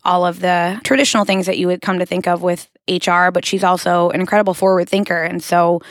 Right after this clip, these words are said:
our ideas really work well together in terms of how do we balance that traditional nature of H R with a lot of the things that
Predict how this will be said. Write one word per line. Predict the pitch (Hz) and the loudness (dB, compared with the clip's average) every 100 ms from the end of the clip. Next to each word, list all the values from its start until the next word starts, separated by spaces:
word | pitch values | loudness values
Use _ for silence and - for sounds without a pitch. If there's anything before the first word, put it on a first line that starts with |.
| - - - | -20 -12 -2
our | 190 | 2
ideas | 196 190 190 | 2 2 2
really | 180 185 | 2 0
work | 180 180 190 | 0 -2 2
well | 185 190 | 2 2
together | - 175 175 170 | 0 0 0 0
in | 175 | -2
terms | 180 180 | -4 -2
of | 175 | -2
how | 180 190 | 0 2
do | |
we | 202 | 4
balance | 185 180 185 180 180 - | 2 2 2 0 -2 -4
that | 180 - | -4 -2
traditional | 185 185 - 185 | 0 0 2 0
nature | 175 180 - 175 | 0 -2 0 0
of | 175 | 0
H | 180 165 | -4 0
R | 175 185 185 | 2 4 2
with | 180 180 | 0 -2
a | 180 | -2
lot | 180 175 | -2 -2
of | |
the | 180 | -2
things | 180 175 175 | 0 0 -2
that | 180 175 | 0 -2